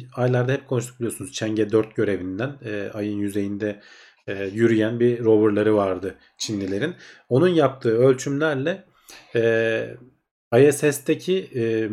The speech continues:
astronotların bir günde maruz kaldıklarının iki nokta altı katı diyorlar yaklaşık. Bin üç yüz altmış dokuz mikrosievert diye geçen bir, e, gün başına,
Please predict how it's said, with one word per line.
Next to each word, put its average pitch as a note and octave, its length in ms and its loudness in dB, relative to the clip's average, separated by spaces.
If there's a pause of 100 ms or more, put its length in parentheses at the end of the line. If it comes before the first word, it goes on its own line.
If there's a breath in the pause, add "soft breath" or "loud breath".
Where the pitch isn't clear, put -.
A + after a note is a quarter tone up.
(340)
astronotların B2+ 920 0
bir D3+ 120 2
günde B2+ 320 -2
maruz B2 440 -2
kaldıklarının A#2 760 -6 (200)
iki F3+ 220 -4
nokta D3 260 -2
altı C3+ 280 -2
katı A#2+ 300 -2
diyorlar F#2+ 260 -4
yaklaşık. G2+ 480 -8 (460 loud breath)
Bin A#2+ 60 2
üç A#2+ 220 -2
yüz B2 80 -6
altmış B2 320 -4
dokuz B2 240 -6
mikrosievert G#2+ 1400 -6
diye G2+ 160 -2
geçen G2+ 420 -6
bir, A#2 160 -4 (480 loud breath)
e, G2+ 280 -2
gün A#2 320 2
başına, A2 360 0